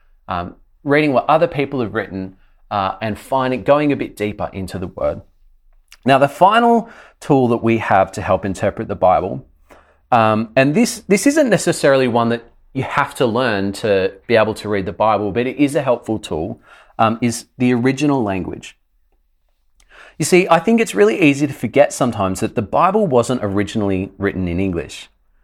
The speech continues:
Um, now, I said earlier, I think it's a bit weird that Jesus describes himself here as humble. But what we can do is we can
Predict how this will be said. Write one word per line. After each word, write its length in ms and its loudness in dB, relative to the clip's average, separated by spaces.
Um, 480 0
now, 220 4
I 100 6
said 280 6
earlier, 300 8
I 60 8
think 180 -2
it's 120 -6
a 40 0
bit 160 -2
weird 380 0
that 160 -10
Jesus 400 -6
describes 560 0
himself 400 -2
here 220 -4
as 100 -8
humble. 540 -4
But 120 4
what 240 4
we 80 2
can 220 2
do 220 2
is 160 0
we 120 0
can 400 0